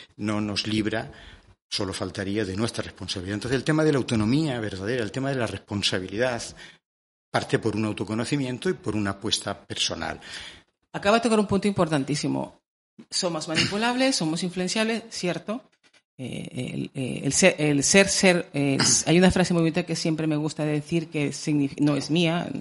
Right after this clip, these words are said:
Speaker 2: tampoco sé de quién es, <clears throat> anónimo, pero dice que ser, ser hum-, ser, ser humano significa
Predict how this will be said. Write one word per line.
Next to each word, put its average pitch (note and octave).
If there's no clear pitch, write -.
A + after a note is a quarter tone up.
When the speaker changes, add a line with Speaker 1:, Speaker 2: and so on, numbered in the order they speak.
Speaker 2:
tampoco -
sé C#3+
de C3+
quién A3
es, D#3+
<clears throat> D3
anónimo, D3
pero D3
dice D3
que D3+
ser, G#3+
ser G3+
hum-, E3
ser, -
ser E3+
humano D#3
significa E3